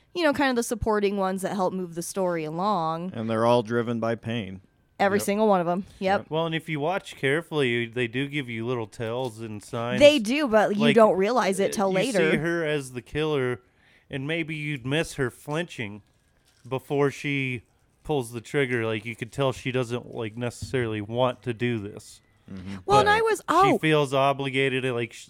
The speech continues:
Speaker 4: she has to.
Speaker 1: I made a very good comparison about her to Vince. She reminds me of Android sixteen, how his only mission is to kill Goku, and anything else, he, like, he's not gonna hurt you or harm you, and that's how I feel about Moeka, that even though,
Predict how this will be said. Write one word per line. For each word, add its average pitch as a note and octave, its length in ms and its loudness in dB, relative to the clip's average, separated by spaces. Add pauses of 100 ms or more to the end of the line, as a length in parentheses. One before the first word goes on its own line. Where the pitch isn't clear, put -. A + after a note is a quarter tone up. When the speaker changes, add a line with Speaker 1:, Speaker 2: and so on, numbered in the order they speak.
Speaker 4:
she C3 280 -10
has C#3 380 -2
to. - 140 0
Speaker 1:
I C#4 140 8
made D4+ 260 4
a D#4+ 60 0
very A3+ 420 0
good G3+ 240 -2
comparison F#3 680 -4
about E3 340 -4
her E3 160 -8
to E3+ 160 -8
Vince. D#3 440 -10
She F#3 140 -2
reminds F#3 380 -4
me A3 100 -2
of A3 80 0
Android F#3 500 -2
sixteen, E3 720 -8
how F#3+ 260 0
his F#3+ 260 -2
only G#3 340 -2
mission G#3 640 -4 (420)
is F3+ 200 -6
to F#3+ 100 -6
kill F#3 320 -2
Goku, G#3 720 -2 (240)
and A#3 220 2
anything B3 580 -2
else, A#3 560 -2 (380)
he, C#4 260 -6
like, B3+ 200 4
he's C#4+ 180 0
not C4+ 220 2
gonna A#3+ 180 -2
hurt C4+ 320 -4
you G#3 220 -4
or G3+ 200 0
harm B3 360 -2
you, G3+ 160 0
and F#3+ 120 -2
that's F3+ 160 -6
how G#3+ 80 -2
I G3 80 0
feel G3+ 160 -4
about F#3+ 240 -2
Moeka, F3+ 600 -2
that E3+ 120 0
even F#3 320 -4
though, F3 380 -2